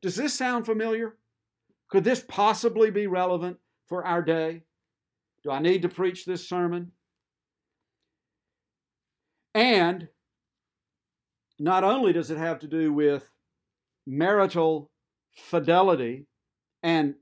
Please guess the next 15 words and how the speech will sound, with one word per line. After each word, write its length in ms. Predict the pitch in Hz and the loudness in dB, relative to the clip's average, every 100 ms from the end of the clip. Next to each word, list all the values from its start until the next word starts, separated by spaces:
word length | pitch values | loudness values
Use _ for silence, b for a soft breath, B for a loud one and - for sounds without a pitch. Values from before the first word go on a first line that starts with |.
| _ | _
sexual 840 | - - 202 233 - 180 165 151 - _ | -12 -4 -4 -4 -6 -4 -2 -4 -8 _
purity 680 | - 208 208 - 120 123 - _ | -2 0 0 -2 -10 -12 -16 _
outside 800 | 160 165 160 - 170 185 226 165 | -2 -2 -4 -8 -2 0 0 -4
of 280 | - 127 113 | -8 -10 -8
marriage, 640 | 117 107 92 98 151 - - _ _ _ _ _ _ _ _ _ _ _ _ _ _ _ _ _ _ _ _ - | -8 -6 -8 -10 -14 -20 -20 _ _ _ _ _ _ _ _ _ _ _ _ _ _ _ _ _ _ _ _ -4
it 200 | 202 190 | 2 6
also 400 | 240 247 254 214 | 4 4 2 2
has 240 | 208 190 | 0 -4
to 100 | 196 | -4
do 460 | 175 185 185 180 175 | -2 0 0 -2 -6
with 160 | 160 | -8
our 180 | 170 170 | -4 -2
life 440 | 170 170 175 175 - | -2 -4 -4 -6 -4
being 260 | 175 165 | -4 -4
free 680 | - _ 196 220 160 156 165 | -10 _ 2 4 4 -2 -8